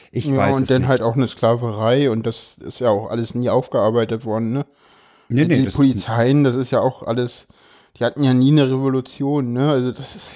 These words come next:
Speaker 2: das
Speaker 1: Nee,
Speaker 2: ist
Speaker 1: die
Speaker 2: halt
Speaker 1: hatten, ich weiß auch gar nicht, du kannst ja wohl in U S A auch relativ schnell Polizist
Speaker 2: Ja,
Speaker 1: werden.
Speaker 2: ja, das ist
Speaker 1: Das ist ja lange nicht so bei uns von wegen Ausbildung, Auswahl und so.
Speaker 2: Gut, bevor wir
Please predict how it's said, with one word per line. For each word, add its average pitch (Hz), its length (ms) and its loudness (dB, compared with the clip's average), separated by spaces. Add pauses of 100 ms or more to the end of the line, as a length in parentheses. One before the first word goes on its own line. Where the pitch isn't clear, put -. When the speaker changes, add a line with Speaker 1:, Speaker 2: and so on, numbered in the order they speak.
(140)
Speaker 2:
das 143 100 -12
Speaker 1:
Nee, 123 80 2
Speaker 2:
ist 107 80 -2
Speaker 1:
die 117 120 0
Speaker 2:
halt 117 60 0
Speaker 1:
hatten, 151 300 -6
ich - 180 -8
weiß 185 220 2
auch 139 160 0
gar 143 180 0
nicht, 143 360 -2
du 120 60 -6
kannst - 380 -2
ja 143 140 2
wohl 135 160 0
in 127 160 0
U 135 120 0
S 127 180 -2
A 120 140 0
auch - 200 -4
relativ 135 540 0
schnell 117 320 0
Polizist 123 800 -4
Speaker 2:
Ja, 117 240 -2
Speaker 1:
werden. 147 320 2
Speaker 2:
ja, 123 100 -2
das 110 120 -6
ist - 760 -14
Speaker 1:
Das - 240 -10
ist - 120 -8
ja 127 120 4
lange 143 340 4
nicht 151 180 2
so 147 140 2
bei 120 140 4
uns 143 260 0
von 127 200 2
wegen 120 220 -2
Ausbildung, 123 640 0
Auswahl 120 760 0
und 110 180 -6
so. 110 300 -6 (540)
Speaker 2:
Gut, 294 300 2
bevor 214 320 2
wir 220 140 2